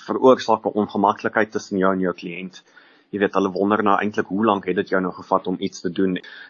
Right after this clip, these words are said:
Dis maar altyd 'n, 'n halwe grys area vir my as jy nou alles by die uur, um, charge.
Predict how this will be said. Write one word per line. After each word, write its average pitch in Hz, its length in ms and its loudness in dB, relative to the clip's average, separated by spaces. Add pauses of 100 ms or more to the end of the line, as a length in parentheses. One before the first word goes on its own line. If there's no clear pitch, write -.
Dis - 180 -2
maar 117 120 4
altyd 123 380 2
'n, 123 40 6
'n 101 320 6
halwe 98 280 0
grys 123 400 2
area 95 300 4
vir - 140 -6
my 92 160 4
as 85 120 -4
jy 98 80 -2
nou 90 160 -4
alles 107 320 2 (420)
by 92 160 2
die 107 160 -2 (180)
uur, 90 220 -2
um, 90 400 -2
charge. - 440 0